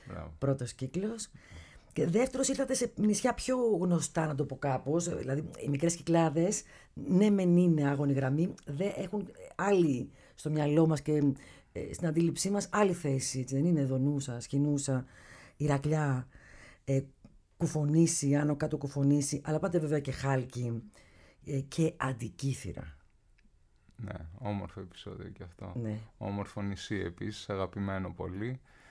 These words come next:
Speaker 1: Πήγαμε στο Γυαλί, επίσης, στη
Speaker 2: Σωστά.
Speaker 1: δεύτερη σ-, σεζόν.
Speaker 2: Α, ξέχασα το Γυαλί από τη δεύτερη σεζόν, ισχύει. Μμμ.
Speaker 1: Ε, είπαμε στη δεύτερη σεζόν να κινηθούμε λίγο, ε,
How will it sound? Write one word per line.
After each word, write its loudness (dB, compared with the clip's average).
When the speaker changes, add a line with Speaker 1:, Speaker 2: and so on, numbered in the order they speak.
Speaker 1:
Πήγαμε -2
στο -6
Γυαλί, -6
επίσης, -10
στη -12
Speaker 2:
Σωστά. 0
Speaker 1:
δεύτερη -2
σ-, -16
σεζόν. -6
Speaker 2:
Α, 4
ξέχασα -2
το -2
Γυαλί 2
από -8
τη -6
δεύτερη -4
σεζόν, -2
ισχύει. -2
Μμμ. 2
Speaker 1:
Ε, -2
είπαμε -2
στη -6
δεύτερη 0
σεζόν 0
να 0
κινηθούμε 0
λίγο, 0
ε, -2